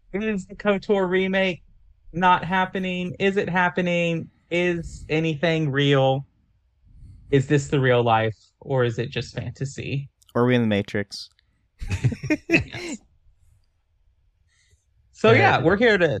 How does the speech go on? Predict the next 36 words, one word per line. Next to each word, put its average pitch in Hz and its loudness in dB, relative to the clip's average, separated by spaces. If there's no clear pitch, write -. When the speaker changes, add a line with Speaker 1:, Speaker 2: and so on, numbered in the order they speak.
Speaker 1:
talk 170 2
about 143 0
remakes. 127 -2
Obviously, 185 2
I 135 0
think 139 -4
that 120 -2
we've 131 -4
all 123 -2
had 123 -4
different 127 -4
opinions 131 -4
on 135 -2
kotor. 359 2
So, 180 4
but 175 4
if 165 4
that's 190 0
your 180 -4
answer, 135 -2
good 156 0
for 196 -4
you. 131 0
But 113 -2
we'll 185 0
let 180 2
Kodojo 143 0
go 127 -10
first 131 -4
on 120 -6
what 127 -2
you 123 -6
think 135 -4
deserves 131 0
a 117 -4
remake. 127 -4